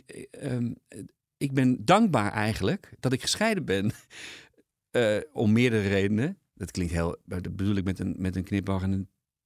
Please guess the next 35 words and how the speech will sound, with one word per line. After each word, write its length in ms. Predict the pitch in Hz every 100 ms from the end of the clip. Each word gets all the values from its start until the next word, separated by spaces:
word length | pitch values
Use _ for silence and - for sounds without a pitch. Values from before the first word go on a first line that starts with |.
| -
tong 220 | 113 104
in 120 | 98
cheek, 340 | - 107 135 - _
uiteraard. 500 | - 95 95 95 110
Maar 440 | 135 190 113 156 - _ _ _ _ _ _ _ -
als 160 | 143
ik, 200 | 135 127 - -
als 180 | - 151
ik 80 | 143 _ _
daar 360 | - 135 147
nooit 260 | 147 143 143
uitgekomen 840 | 190 220 175 127 107 101 95 92 90
was, 400 | 110 220 - - -
dus 240 | 117 -
niet 240 | - 135 120
uit 220 | 135 131
dat, 260 | 131 117 -
uit 200 | 120 117
die 160 | 156 190
relatie, 640 | 139 165 190 - 101 147 208
die 180 | 120 113
toch 180 | 139 113
niet, 340 | 147 147 - -
die, 200 | 120 117 _ _
nou, 300 | - - 95
toxisch 320 | 92 113 -
wil 100 | 107
ik 60 | 101
niet 120 | 104
zeggen, 180 | 113 107 -
maar 80 | - 127
het 100 | 120
niet 220 | 131 135
goed 160 | 160
was, 120 | 135